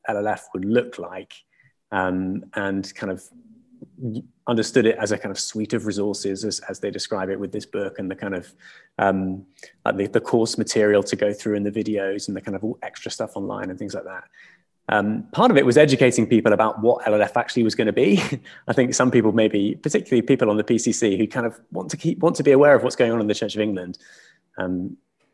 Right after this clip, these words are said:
I don't, maybe they were expecting some kind of decision or some kind of like, "This is the official teaching of the Church of England." And, and part of it was trying to just understand what L L F actually is, which is this kind of invitation for conversation and listening and all the rest.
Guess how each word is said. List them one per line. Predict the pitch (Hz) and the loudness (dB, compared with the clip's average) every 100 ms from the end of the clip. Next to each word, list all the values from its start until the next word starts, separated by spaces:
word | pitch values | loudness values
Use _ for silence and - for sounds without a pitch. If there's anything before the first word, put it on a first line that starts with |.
| - - | -14 -6
I | |
don't, | 104 110 | -4 -2
maybe | 113 107 | 0 2
they | 101 98 | 2 2
were | 92 | 0
expecting | - - - 101 | -4 -8 -6 -10
some | 95 90 | -8 -12
kind | 87 95 | -10 -10
of | 90 | -8
decision | 90 - 117 92 104 107 | -8 -4 -2 -2 -2 -6
or | 98 92 92 - | -6 -6 -8 -12
some | - 101 | -6 -6
kind | - 104 | -2 -2
of | 95 | -2
like, | 98 95 - | -4 -6 -6
"This | 113 - | -6 -4
is | - | -2
the | 110 | -2
official | - 127 | -2 -4
teaching | - 131 - 131 131 - | -4 -4 -4 -6 -4 -8
of | - | -6
the | |
Church | - 113 | -4 -2
of | 120 | -2
England." | 131 135 127 | -2 -4 -6
And, | 101 104 - - - - | -6 -8 -12 -20 -10 -4
and | 117 | 4
part | 156 | 4
of | 123 | 4
it | - | 2
was | 110 | 0
trying | - | -2
to | 101 | -2
just | 120 113 | -2 -2
understand | 107 - 127 117 104 | -2 -2 -2 0 0
what | 104 | 0
L | 107 | 0
L | |
F | 101 101 | -2 -4
actually | - - 98 | -10 -6 -2
is, | 117 92 98 | -2 -4 -8
which | 95 98 | -10 -12
is | - | -10
this | 90 | -12
kind | - 90 | -10 -8
of | 98 | -6
invitation | 95 101 - - 104 | -6 -8 -10 -10 -12
for | 104 | -14
conversation | 98 95 - 101 - 92 | -12 -12 -10 -12 -10 -12
and | 92 92 | -12 -12
listening | 101 - 92 - | -12 -12 -14 -12
and | 95 | -14
all | 92 | -12
the | 98 | -12
rest. | 98 - | -12 -16